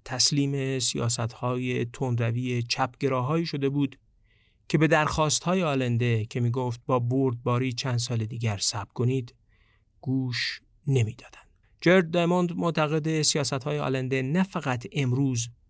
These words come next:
پنجاه سال بعد از دولت او، بلکه بر اساس دانش و اطلاعات همون زمان هم تندروی و غلط بود. آلنده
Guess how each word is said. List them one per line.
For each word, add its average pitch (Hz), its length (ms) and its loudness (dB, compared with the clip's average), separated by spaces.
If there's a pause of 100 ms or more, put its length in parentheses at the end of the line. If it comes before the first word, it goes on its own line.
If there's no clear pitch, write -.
(120)
پنجاه 135 400 2
سال 127 260 -2
بعد 127 240 -2
از 120 120 -2
دولت 113 360 -2
او، 117 160 -2
بلکه 135 560 0 (580)
بر 131 140 2
اساس 151 500 0
دانش 143 600 -2
و - 20 -8
اطلاعات 131 560 -2
همون 196 480 0
زمان 123 340 0
هم 113 180 2 (100)
تندروی 123 540 -2
و 120 100 -2
غلط 117 500 -2
بود. - 300 -16 (540)
آلنده 151 560 8